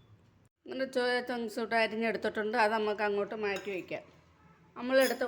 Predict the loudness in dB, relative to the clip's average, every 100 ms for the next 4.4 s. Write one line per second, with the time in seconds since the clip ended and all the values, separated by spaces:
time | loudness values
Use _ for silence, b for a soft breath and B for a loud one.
0 | 0 0 0 0 -2 -2 0 -2 0 0
1 | 2 2 2 0 -2 -2 -2 -4 -6 -6
2 | -6 -2 -2 0 0 0 2 2 0 -4
3 | -4 0 2 2 0 0 -2 -4 -4 -4
4 | -4 -4 -2